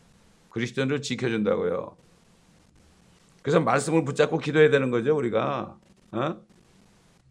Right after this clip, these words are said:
이런 기도를 해야 된다고요. 그때그때마다 말씀을 붙잡고 해야 되는 거죠. 자, 즐거운 마음은 약과 같다.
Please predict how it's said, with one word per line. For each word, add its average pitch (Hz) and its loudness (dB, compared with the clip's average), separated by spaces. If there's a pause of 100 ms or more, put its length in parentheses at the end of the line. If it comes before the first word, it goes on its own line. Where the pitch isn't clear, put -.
(260)
이런 165 4
기도를 165 4
해야 143 6
된다고요. 117 4
그때그때마다 110 2
말씀을 139 -2
붙잡고 127 0
해야 110 4
되는 110 0
거죠. 104 -2 (4000)
자, 98 2 (920)
즐거운 165 4
마음은 180 4
약과 143 6
같다. 107 0